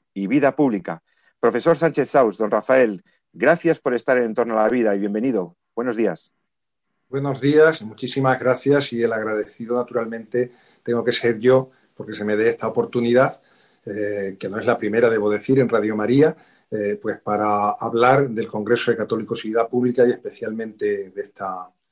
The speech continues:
Speaker 2: edición que pues tan, enlaza de forma tan directa con las finalidades de vuestro programa. Muchas gracias.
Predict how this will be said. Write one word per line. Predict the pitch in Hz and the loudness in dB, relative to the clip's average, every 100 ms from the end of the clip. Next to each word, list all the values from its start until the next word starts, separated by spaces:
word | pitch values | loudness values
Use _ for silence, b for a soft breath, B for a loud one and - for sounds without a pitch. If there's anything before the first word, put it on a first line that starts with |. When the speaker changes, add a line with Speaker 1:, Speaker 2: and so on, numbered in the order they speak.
| _ - | _ -12
Speaker 2:
edición | 101 107 113 110 113 107 _ | -10 -10 -6 -6 -6 -10 _
que | 98 90 85 - _ _ _ _ _ | -8 -8 -12 -20 _ _ _ _ _
pues | - 104 - | -10 -8 -6
tan, | 107 107 - | -6 -6 -8
enlaza | 110 113 127 113 113 | -4 -2 -2 -2 -2
de | 107 - _ _ _ | -6 -14 _ _ _
forma | 110 110 107 | -8 -6 -4
tan | 110 | -4
directa | 107 110 - 113 110 b b b b _ | -2 -2 -2 -4 -6 b b b b _
con | - 117 113 110 104 101 | 0 2 2 0 -2 -2
las | 104 | -4
finalidades | - 107 104 107 120 113 107 | -4 -2 0 2 4 2 0
de | 101 | 0
vuestro | 98 107 - - | -2 -4 -6 -2
programa. | 117 143 131 95 - | 0 2 2 -2 -8
Muchas | 117 - 101 | -4 -2 -2
gracias. | 101 - 90 - | -4 -6 -16 -20